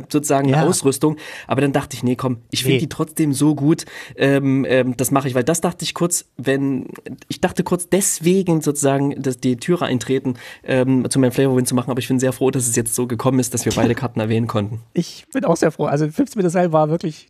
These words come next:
Speaker 2: direkt hinter der Tür.
Speaker 1: <laughs>
Speaker 2: Super.
Speaker 1: Auch dieser Satz ergibt Sinn.
Speaker 2: Ja.
Speaker 1: Dann würde ich sagen,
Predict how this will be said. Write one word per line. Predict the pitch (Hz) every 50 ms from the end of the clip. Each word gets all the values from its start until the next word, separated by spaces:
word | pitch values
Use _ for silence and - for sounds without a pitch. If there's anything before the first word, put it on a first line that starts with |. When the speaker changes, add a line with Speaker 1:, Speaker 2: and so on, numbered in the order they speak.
| _ -
Speaker 2:
direkt | 185 196 180 151 175 175 - - - - - - _ _
hinter | - - 202 190 190 156
der | - 139
Tür. | - - 147 127 120 - _ _ - - - _ _ _ _ _ _ _ _ _ _ -
Speaker 1:
<laughs> | - - - - - - - - - 147 - - 131 - - 117 - - _ _ _ _ _ _ _ _ _ _ _ _
Speaker 2:
Super. | - 175 208 349 - - 180 151 151 302 - - _ 415 - - - - - - - - - - -
Speaker 1:
Auch | 156 139 -
dieser | - - 190 185 190 165
Satz | 151 151 147 -
ergibt | - - 147 127 107
Sinn. | - 135 117 110 113 - - - - -
Speaker 2:
Ja. | 294 277 -
Speaker 1:
Dann | - 151 175 214 226 214
würde | 202 196
ich | 196 -
sagen, | - 180 175 180 175 160